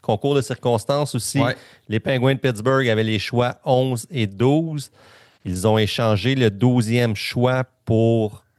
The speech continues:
Speaker 1: descendre
Speaker 2: Un
Speaker 1: et obtenir un autre choix. Donc, parlait finalement au vingt-deuxième rang. Puis Bill Zonon disait qu'au moment qu'il y a eu cette transaction-là, il a parlé à sa petite sœur pour lui dire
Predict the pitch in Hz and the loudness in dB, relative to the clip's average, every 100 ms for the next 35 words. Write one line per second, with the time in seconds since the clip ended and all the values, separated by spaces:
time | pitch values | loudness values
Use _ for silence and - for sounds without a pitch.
0 | 208 104 104 98 95 123 139 143 120 107 | -18 -4 0 0 0 0 0 -2 -4 -10
1 | - _ 160 117 113 - 113 113 120 120 | -16 _ -2 0 0 0 2 2 2 0
2 | 110 104 107 107 - 107 - 131 156 123 | 0 0 2 0 -2 -4 -2 0 0 2
3 | 117 120 - - _ _ _ 113 110 120 | -2 -2 -14 -20 _ _ _ -2 0 0
4 | - 113 107 110 120 107 98 110 120 113 | 0 -2 0 0 0 0 0 0 0 2
5 | 113 110 101 101 139 165 - 104 92 120 | 2 2 0 0 -2 -4 -6 -8 -4 0
6 | 123 127 123 101 107 113 123 107 95 92 | 2 0 -2 -2 2 2 2 -2 -6 0
7 | 117 123 - 98 98 110 127 131 113 113 | 2 2 0 0 0 0 0 0 0 0
8 | 113 - 113 104 104 - 101 95 104 117 | -2 -4 -2 0 0 -2 0 2 2 0
9 | - _ _ _ _ 95 90 110 104 117 | -2 _ _ _ _ -4 -2 0 0 0
10 | 113 113 - - 120 113 113 107 95 90 | 0 -2 -4 -8 0 0 0 0 -2 -2
11 | 92 104 107 | 0 2 2